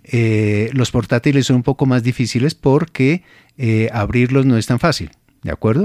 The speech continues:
Entonces hay que, hay que ser muy metódico en eso, hay que ser muy cuidadoso para, para no generarle daños a la máquina, ¿no? Eh, los de torre son muy fáciles porque son cuatro tornillos y chao,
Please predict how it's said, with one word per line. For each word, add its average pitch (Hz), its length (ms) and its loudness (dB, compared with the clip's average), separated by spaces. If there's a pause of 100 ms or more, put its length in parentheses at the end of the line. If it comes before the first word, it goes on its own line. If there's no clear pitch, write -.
Entonces 101 360 -2
hay 107 60 -4
que, 113 360 0 (260)
hay 101 120 -10
que 120 100 -2
ser 110 220 -2
muy 120 160 4
metódico 120 540 2
en 127 80 4
eso, 113 260 0
hay 110 100 -2
que 104 120 -6
ser 92 140 -4
muy 98 220 2
cuidadoso 110 480 0
para, 85 340 -4 (320)
para 95 220 -2
no 92 220 2
generarle 98 500 0
daños 104 340 0
a 98 40 -2
la 85 80 -2
máquina, 87 440 -4 (340)
¿no? 92 220 -2 (440)
Eh, 98 200 -2
los 98 180 0
de 104 100 0
torre 123 260 2
son 131 180 0
muy 131 120 2
fáciles 117 360 -2
porque - 220 -10
son 95 160 -2
cuatro 113 260 -4
tornillos 95 440 -2
y - 40 -10
chao, 90 300 -4